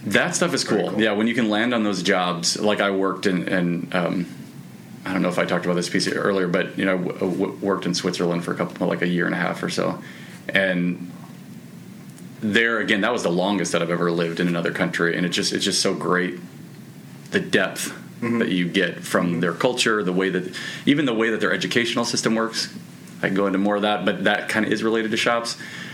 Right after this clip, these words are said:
Speaker 1: Um, but just that all builds up my own database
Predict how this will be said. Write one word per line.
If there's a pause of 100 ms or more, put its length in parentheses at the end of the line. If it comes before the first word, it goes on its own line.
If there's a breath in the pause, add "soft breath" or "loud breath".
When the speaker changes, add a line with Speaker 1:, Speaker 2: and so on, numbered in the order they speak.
(180 loud breath)
Speaker 1:
Um,
but
just
that
all
builds
up
my
own (1600 loud breath)
database